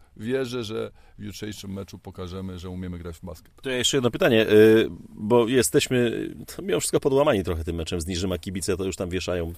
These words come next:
Speaker 2: psy na drużynie, a na trenerach, na trenerze pierwszym najbardziej. Ale okej, mówiliśmy atuty Polskiego Cukru,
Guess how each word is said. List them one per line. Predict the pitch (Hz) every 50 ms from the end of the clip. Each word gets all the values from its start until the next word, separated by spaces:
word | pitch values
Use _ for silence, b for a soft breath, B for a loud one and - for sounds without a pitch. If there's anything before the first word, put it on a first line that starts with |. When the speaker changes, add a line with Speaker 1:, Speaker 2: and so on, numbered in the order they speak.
| -
Speaker 2:
psy | - - - 120 104
na | 92 92 90
drużynie, | 87 87 95 92 92 101 117 117 110 101
a | 98 95
na | 98 98 95 95 90
trenerach, | - 95 95 95 104 95 92 90 87 - -
na | 82 82
trenerze | - 98 104 113 113 101 110 -
pierwszym | - 139 120 107 - 98 95
najbardziej. | 98 98 101 101 95 95 120 143 143 B B B B B B
Ale | - 120 147
okej, | 147 - - 123
mówiliśmy | 123 131 147 151 151 - 165 151 143 - -
atuty | - - 156 143 - 147
Polskiego | 147 135 - - 151 143 139
Cukru, | - - - - 180 190